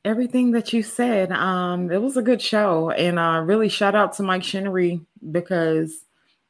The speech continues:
it's hard to get up here and really speak, you know, on a lot of these issues. So really shout out to you.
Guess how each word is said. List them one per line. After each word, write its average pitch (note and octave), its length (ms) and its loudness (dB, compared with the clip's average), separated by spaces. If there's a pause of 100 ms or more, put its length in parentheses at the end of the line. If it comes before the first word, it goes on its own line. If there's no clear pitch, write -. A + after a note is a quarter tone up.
it's A3+ 160 4
hard B3+ 320 8
to F#3+ 80 4
get F3+ 160 6
up E3+ 140 4
here F3 200 4
and E3 120 4
really E3 200 4
speak, F3 380 -2 (240)
you F3 160 2
know, D#3+ 280 2
on E3 180 2
a E3 80 2
lot D#3+ 180 4
of D#3 80 -2
these D#3 260 -2
issues. D#3 400 -2
So D#3+ 200 2
really F3 260 4
shout E3 240 0
out D#3 200 0
to E3 100 -6
you. G3 360 2